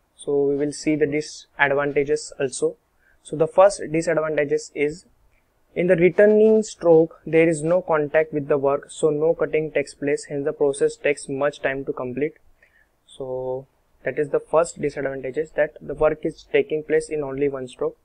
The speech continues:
The second stroke or the returning stroke is empty. The second one, second its advantages is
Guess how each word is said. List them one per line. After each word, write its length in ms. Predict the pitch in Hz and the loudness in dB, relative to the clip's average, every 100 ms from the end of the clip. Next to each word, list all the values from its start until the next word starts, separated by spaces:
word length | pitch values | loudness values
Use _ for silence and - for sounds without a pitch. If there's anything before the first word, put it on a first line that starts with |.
| _ _ _ _ - | _ _ _ _ -6
The 300 | 143 147 - _ | -2 -2 -4 _
second 480 | - - 156 156 165 | -20 -2 0 0 -4
stroke 260 | - 131 127 | -2 -4 -4
or 180 | 143 139 | -6 -4
the 100 | 143 | -2
returning 360 | 147 160 165 165 | 0 2 0 0
stroke 260 | 156 147 | 0 0
is 100 | 151 147 | -2 -4
empty. 400 | 139 127 135 - _ _ _ _ _ _ _ _ | -6 -6 -10 -12 _ _ _ _ _ _ _ _
The 60 | 156 | -6
second 440 | - 165 190 196 | 2 4 4 2
one, 300 | 185 202 208 - _ | 2 2 -2 -8 _
second 420 | _ 156 151 180 180 | _ -4 -2 -2 -2
its 180 | 170 - | -2 -2
advantages 800 | 147 147 147 147 143 170 - - | -2 -2 -2 -2 0 -2 -6 -8
is 280 | 151 160 | -8 -8